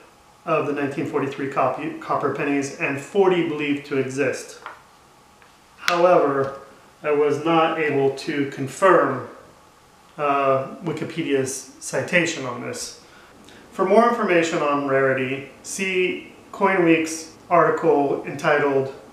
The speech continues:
The Greatest U S Coin Collections Ever Auctioned, Part One. More common than a nineteen forty-three copper penny is the counterfeit nineteen forty-three copper penny.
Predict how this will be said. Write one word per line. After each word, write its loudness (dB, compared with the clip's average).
The -4
Greatest 4
U 4
S 0
Coin 0
Collections -2
Ever -4
Auctioned, -4
Part -4
One. -8
More 2
common 2
than 0
a 2
nineteen -2
forty-three -2
copper 0
penny -6
is -2
the -4
counterfeit 2
nineteen -4
forty-three -2
copper 0
penny. -6